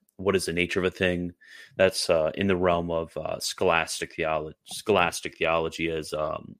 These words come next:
as some authors put it, or, uh, systematics, as others, other authors put it.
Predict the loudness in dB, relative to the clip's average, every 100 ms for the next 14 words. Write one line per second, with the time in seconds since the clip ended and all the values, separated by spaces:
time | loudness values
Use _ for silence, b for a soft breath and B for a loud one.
0 | _ -8 -4 -4 -2 -4 -6 -10 -6 -4
1 | -4 -4 -2 0 -2 -4 -8 -8 -6 -2
2 | -2 -4 -6 -4 -2 -2 -4 -14 _ _
3 | 0 6 6 6 2 2 4 4 4